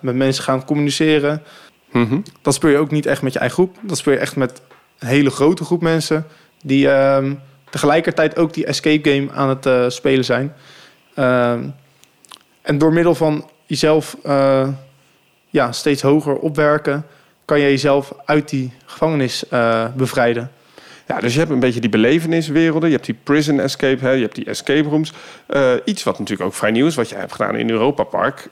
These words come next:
Speaker 2: Kan je dat ook als een, eh, escape room, nou ja, wel een beetje. Yulby, heb jij
Speaker 1: Yulby,
Speaker 2: gedaan?
Speaker 1: ja.
Speaker 2: Ja?
Speaker 1: Het was, ehm,
Speaker 2: Maar
Speaker 1: ik
Speaker 2: kun je
Speaker 1: heb
Speaker 2: even vertellen wat dat is, Yulby in Europa Park?
Speaker 1: Ja, Yulby in Europa Park is een nieuw V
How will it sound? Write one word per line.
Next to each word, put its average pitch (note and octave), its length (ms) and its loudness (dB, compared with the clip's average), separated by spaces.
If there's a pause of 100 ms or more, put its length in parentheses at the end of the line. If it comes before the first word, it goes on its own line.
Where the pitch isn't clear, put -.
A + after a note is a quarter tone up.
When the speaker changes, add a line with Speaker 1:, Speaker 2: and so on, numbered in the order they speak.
(140)
Speaker 2:
Kan - 160 -8
je A2+ 60 -8
dat A2+ 160 -4
ook B2+ 140 -4
als A2+ 100 -4
een, A#2 220 -2
eh, A2+ 320 2 (240)
escape C3 540 -2
room, B2+ 560 0
nou G3+ 320 -2
ja, - 120 -8
wel B2 140 0
een E3 60 -2
beetje. A#3 260 -2
Yulby, A#3 540 -2 (180)
heb - 100 -8
jij D#3+ 100 2
Speaker 1:
Yulby, F#3 280 4
Speaker 2:
gedaan? B2 240 -6
Speaker 1:
ja. C#3 120 0
Speaker 2:
Ja? - 140 0
Speaker 1:
Het E3 80 -14
was, C#3+ 220 -2
ehm, D#3+ 100 2 (340)
Speaker 2:
Maar D#3 120 -6
Speaker 1:
ik - 160 -12
Speaker 2:
kun - 80 -6 (100)
je A3 60 4
Speaker 1:
heb G#3 40 4
Speaker 2:
even G#3 180 -2
vertellen G3 320 0
wat F#3+ 120 -2
dat F#3 140 -2
is, A#3+ 160 -4
Yulby G3 320 0
in F#3+ 260 -2
Europa F3+ 300 0
Park? - 240 -6 (180)
Speaker 1:
Ja, C#3+ 120 0
Yulby F3 360 2
in F#3+ 140 0
Europa E3+ 280 2 (100)
Park D#3+ 120 0
is D#3+ 140 -6
een D3+ 100 0
nieuw D3+ 260 4 (240)
V - 120 -10